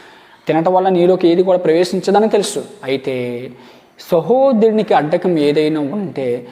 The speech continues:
వాడి నిమిత్తం నువ్వు తినటం మానేయడం మంచిది. మంచిది అంటున్నాడంటే దానికి మించిది ఇంక లేదు అని అర్థం.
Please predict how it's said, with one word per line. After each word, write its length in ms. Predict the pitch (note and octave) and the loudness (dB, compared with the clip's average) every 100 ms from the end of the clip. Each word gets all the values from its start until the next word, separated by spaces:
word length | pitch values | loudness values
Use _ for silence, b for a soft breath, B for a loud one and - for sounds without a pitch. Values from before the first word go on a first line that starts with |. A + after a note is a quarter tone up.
| B - | B -10
వాడి 340 | B2 C3+ D#3+ F#3+ | -4 0 2 2
నిమిత్తం 400 | F#3 F3 F3+ F3+ | 2 0 -2 -2
నువ్వు 200 | D#3 D3 | -2 -4
తినటం 380 | - E3 F3 D#3+ D3 | -4 -2 -2 -2 -2
మానేయడం 480 | C#3 D#3 F3 F3 G#3+ | -2 0 0 0 -2
మంచిది. 540 | C#3+ D#3 - D3 F#3 E3+ C3+ C3+ | -2 -4 -6 0 2 2 0 -4
మంచిది 420 | D3 F3+ G3 F3+ | -2 -2 -2 0
అంటున్నాడంటే 540 | E3+ E3 D#3+ D3 C#3+ C#3+ - B B | -2 -2 -4 -4 -4 -6 -8 B B
దానికి 280 | D3 D#3+ D3+ | 0 0 0
మించిది 440 | D3+ E3 - G3 | -4 -2 -4 -2
ఇంక 140 | A#3 D#3 | -2 0
లేదు 260 | C#3+ D3+ | 2 2
అని 120 | E3 C3 | 0 -2
అర్థం. 240 | B2 A#2+ | -8 -12